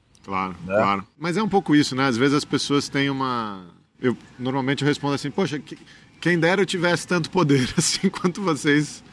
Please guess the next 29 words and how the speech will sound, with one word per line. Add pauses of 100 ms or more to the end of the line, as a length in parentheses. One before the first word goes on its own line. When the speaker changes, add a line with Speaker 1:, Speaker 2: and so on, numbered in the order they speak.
(360)
Speaker 1:
atribuem,
né?
A
uma
Speaker 2:
Não
Speaker 1:
coluna,
Speaker 2:
tem,
é
bobagem,
Speaker 1:
a
um
Speaker 2:
exato. (420)
Aquilo
foi
timing,
foi
sorte, (100)
cara.
Foi
absolutamente (1000)
nada
a
ver. (1300)
Mas
aí
eles
começam
a
te